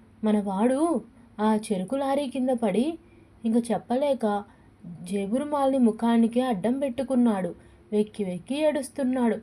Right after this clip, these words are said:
స్తన్నుడైపోయాడు. మెదడు మొద్దుబారిపోయింది. శూన్యంలోకి చూస్తూ ఉండిపోయాడు. ఏం జరిగింది? ఏం వింటున్నాను? ఇంట్లో ఫోన్ రింగ్ అవడం తెలుస్తుంది.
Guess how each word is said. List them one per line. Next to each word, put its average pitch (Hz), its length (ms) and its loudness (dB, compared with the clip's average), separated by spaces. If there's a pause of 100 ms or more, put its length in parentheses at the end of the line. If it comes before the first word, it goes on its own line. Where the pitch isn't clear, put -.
(320)
స్తన్నుడైపోయాడు. 233 1200 0 (580)
మెదడు 202 300 0
మొద్దుబారిపోయింది. 247 1120 0 (360)
శూన్యంలోకి 247 800 0
చూస్తూ 233 340 -2
ఉండిపోయాడు. 262 640 0 (400)
ఏం 220 220 0
జరిగింది? 311 600 -2 (300)
ఏం 214 180 4
వింటున్నాను? 320 720 0 (440)
ఇంట్లో 226 400 2
ఫోన్ 254 380 2
రింగ్ 233 240 6
అవడం 262 300 2
తెలుస్తుంది. 277 760 0